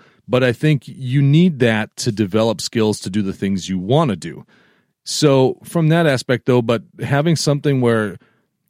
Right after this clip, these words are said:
where your basics, taking care of your family, all that kind of stuff is not as crazy as expensive as it can be right now.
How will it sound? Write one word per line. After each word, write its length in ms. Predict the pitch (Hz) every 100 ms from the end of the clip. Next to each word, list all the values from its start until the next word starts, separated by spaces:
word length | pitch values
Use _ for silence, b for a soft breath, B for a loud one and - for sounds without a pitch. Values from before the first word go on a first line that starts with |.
| _
where 160 | - 127
your 200 | 127 131
basics, 500 | 107 120 113 101 -
taking 340 | - 123 143
care 240 | 135 131 127
of 80 | 117
your 100 | 113
family, 400 | - 104 107 104
all 140 | 104
that 180 | 104 101
kind 160 | -
of 80 | 101
stuff 360 | - 110 101 -
is 260 | 104 98
not 540 | 101 104 107 110 107 - b b b b b _
as 200 | 117 110
crazy 520 | - - 110 113 107
as 160 | 113 101
expensive 560 | 92 - 101 98 101 90
as 140 | 85
it 40 |
can 200 | 92 95
be 260 | 80 92 92
right 240 | 85 82
now. 440 | 76 90 92 73